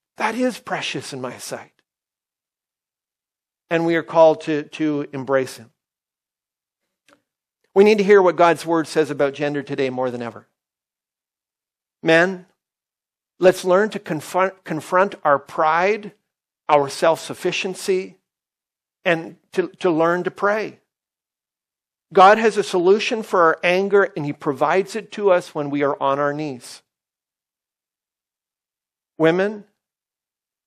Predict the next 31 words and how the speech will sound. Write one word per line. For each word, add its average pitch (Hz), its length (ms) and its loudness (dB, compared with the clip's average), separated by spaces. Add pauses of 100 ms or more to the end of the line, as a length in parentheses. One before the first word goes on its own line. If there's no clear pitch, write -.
(320)
you're 175 140 6
beautiful 175 460 4
enough 160 300 0
already. 135 400 2 (1600)
E-, - 440 -16 (280)
everything 214 640 4
people 208 360 0
can 180 200 -8
see 208 440 -4 (100)
is 160 300 -2
already 190 480 2
enough, 160 520 -4 (240)
so 165 160 -4
focus 196 540 -4
on 180 140 -2
the 175 80 -2
beauty 151 340 -4
that 135 140 -10
doesn't 135 320 -8
fade. 113 400 -14 (1120)
There 175 160 6
is 165 140 -2
an 151 140 -8 (120)
inner 185 340 2
beauty 147 540 -2 (180)
that 156 240 -6
God 156 340 2
takes 147 320 -10
great 160 680 -8
delight 131 360 -2
in, 120 280 -8